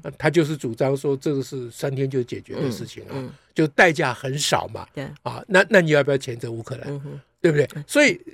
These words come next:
Speaker 1: 这些反战的家伙根本就是虚伪的家伙，
Speaker 2: 是，
Speaker 1: 我要再点名他们。
Speaker 2: 对啊。嗯，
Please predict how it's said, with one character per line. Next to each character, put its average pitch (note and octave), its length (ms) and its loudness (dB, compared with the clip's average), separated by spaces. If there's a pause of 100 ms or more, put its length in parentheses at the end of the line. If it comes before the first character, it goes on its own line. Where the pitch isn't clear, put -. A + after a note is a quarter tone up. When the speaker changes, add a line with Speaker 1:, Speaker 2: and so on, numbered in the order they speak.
(100)
Speaker 1:
这 C#4+ 120 4
些 A#3+ 200 4
反 A#2 240 -2
战 G#3 180 4
的 D3 100 2
家 D3+ 260 2
伙 D3+ 300 0
根 F4 220 2
本 E3 140 0
就 F3 120 6
是 E3+ 120 0
虚 F#3 260 0
伪 A2+ 220 4
的 B2 100 -6
家 A#2+ 220 -2
伙， B2+ 80 -2
Speaker 2:
是， B2+ 180 -2
Speaker 1:
我 B2+ 100 -4
要 F#3 80 4
再 A3+ 160 2 (140)
点 - 180 4
名 A2+ 200 -6
他 A#2+ 160 -4
们。 G#2+ 120 -12 (140)
Speaker 2:
对 D#3+ 120 -2
啊。 - 20 0
嗯， C3 160 -4